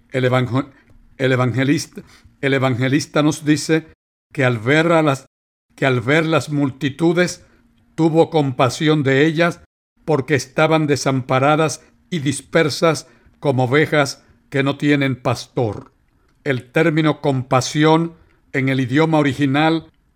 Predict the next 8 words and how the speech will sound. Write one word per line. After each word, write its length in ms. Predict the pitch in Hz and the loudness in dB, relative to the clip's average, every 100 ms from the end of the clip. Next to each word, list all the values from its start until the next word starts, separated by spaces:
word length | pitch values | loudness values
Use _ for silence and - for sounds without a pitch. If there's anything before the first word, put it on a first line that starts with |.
| _ | _
de 140 | - 131 | -4 -4
este 220 | 147 165 | -2 -2
versículo 840 | 139 123 160 147 147 139 185 - _ _ _ _ _ | -2 -2 -4 -4 -2 0 -2 -4 _ _ _ _ _
es 480 | 123 135 160 - - - | -2 0 0 -4 -16 -6
el 200 | 139 131 | -2 0
griego 480 | 127 143 160 147 147 | 4 6 6 4 2
splanch 560 | - - 147 156 151 - | 0 -2 2 2 0 -2
nizomai 800 | 139 147 120 123 127 156 190 | 2 2 2 2 4 4 2